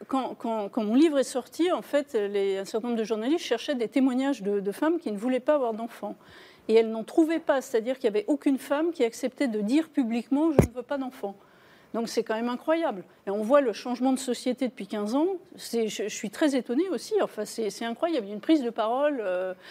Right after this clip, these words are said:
alors quand vous dites que c'est petit bourgeois, c'est vous qui êtes méprisante. Et je pense, moi, au contraire, qu'il y a une, une émancipation, une ouverture d'un certain nombre de femmes, et d'hommes d'ailleurs, et qui osent dire, « Ben voilà, moi je construis d'autres liens, je fais autre chose, je fais du collectif différemment. »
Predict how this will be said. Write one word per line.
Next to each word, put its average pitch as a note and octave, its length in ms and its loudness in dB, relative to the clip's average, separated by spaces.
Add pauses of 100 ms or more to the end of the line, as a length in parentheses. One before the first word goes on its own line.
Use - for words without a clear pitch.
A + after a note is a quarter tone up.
(260)
alors G#3+ 220 0
quand D4 100 2
vous D4+ 80 2
dites D4 180 2
que B3 120 0
c'est A#3+ 160 -6
petit - 160 -6
bourgeois, B3 520 0 (200)
c'est - 180 0
vous F4 220 8
qui - 100 -4
êtes G#3+ 120 -4
méprisante. G3+ 600 -8 (320)
Et G#3 80 8
je G#3+ 140 4
pense, F4+ 340 2
moi, E4+ 160 6
au D4 80 2
contraire, F#4 540 -2
qu'il D4 100 2
y D#4 60 8
a F4 80 6
une, B3+ 260 2
une A#3+ 160 2
émancipation, D#4+ 760 2
une B3 120 4
ouverture D#4 460 0
d'un B3 140 -4
certain A#3 300 -4
nombre A#3 160 0
de G#3 80 -2
femmes, D4 200 2 (260)
et A#3 100 2
d'hommes G3+ 280 2
d'ailleurs, G#3+ 360 -4 (600)
et B3 140 4
qui B3+ 200 0
osent C4 260 4
dire, « D4 220 2
Ben D#4 120 2
voilà, A#3 260 -2
moi C4+ 140 0
je G#3 100 -2
construis C#4+ 420 0
d'autres D#4 300 0
liens, C4+ 320 0
je B3+ 140 -4
fais D4 180 -2
autre D4 220 0
chose, B3+ 480 -4 (240)
je - 100 -14
fais C4+ 140 4
du B3 100 4
collectif C4 480 0
différemment. » C4+ 560 0